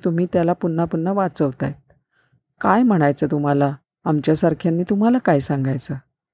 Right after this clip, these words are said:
तेव्हा महाराज म्हणले, "काय माहिती आहे?" ते म्हणले, "अहो, चावणं हा विंचवाचा धर्म नाही का?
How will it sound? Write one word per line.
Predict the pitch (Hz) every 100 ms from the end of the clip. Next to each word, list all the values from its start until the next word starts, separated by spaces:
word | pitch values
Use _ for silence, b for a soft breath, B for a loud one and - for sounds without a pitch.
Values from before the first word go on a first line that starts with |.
| _ _ B B B
तेव्हा | 180 156
महाराज | 156 143 139 147 143
म्हणले, | 147 143 139
"काय | 143 143
माहिती | 147 139 - 220
आहे?" | 202 _ _ _ _ _ -
ते |
म्हणले, | 196 196 190
"अहो, | 202 175 160 180 185 196 -
चावणं | 202 180 165 175 185 160 165
हा | 180 214
विंचवाचा | 208 196 - 196 214
धर्म | 190 175 170
नाही | 175 160
का? | 131 185